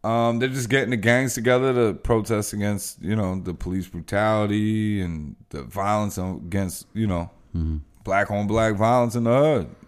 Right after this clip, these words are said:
Speaker 1: You know?
Speaker 2: Black on black crime. It's about that time.
Speaker 1: Yeah. And, uh, so he's really on to that. So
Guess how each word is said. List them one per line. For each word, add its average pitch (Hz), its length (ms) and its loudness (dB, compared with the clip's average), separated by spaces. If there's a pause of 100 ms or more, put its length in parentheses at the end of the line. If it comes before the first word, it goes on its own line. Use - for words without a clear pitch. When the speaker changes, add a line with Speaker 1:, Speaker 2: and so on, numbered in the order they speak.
(120)
Speaker 1:
You 87 120 -6
know? 87 80 -2
Speaker 2:
Black 78 220 2
on 78 140 2
black 82 220 2
crime. 101 340 2
It's 80 100 -4
about 87 260 2
that 85 180 2
time. 98 420 2
Speaker 1:
Yeah. 107 320 -6 (1040)
And, 95 300 -2
uh, 92 380 -2 (540)
so 107 220 0
he's 185 200 4
really 185 300 8
on 156 220 8
to 135 80 -6
that. 135 300 6
So 113 280 2